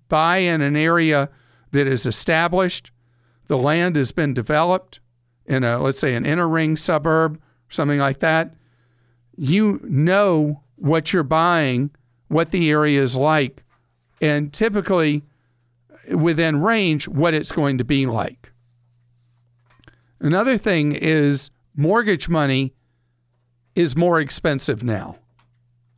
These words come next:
There are a number of factors that mortgage costs have gone up. That doesn't mean they'll stay up. One of the wild cards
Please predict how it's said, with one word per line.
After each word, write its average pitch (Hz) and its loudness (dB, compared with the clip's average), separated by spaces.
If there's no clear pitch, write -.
There 147 2
are 139 0
a 139 0
number 180 2
of 156 -2
factors 147 -2
that 139 0
mortgage 160 0
costs 147 -2
have 151 -2
gone 139 0
up. - -2
That 147 0
doesn't 208 0
mean 220 2
they'll 190 2
stay 208 -2
up. 113 -4
One 170 0
of 196 0
the 156 2
wild 165 0
cards 123 -2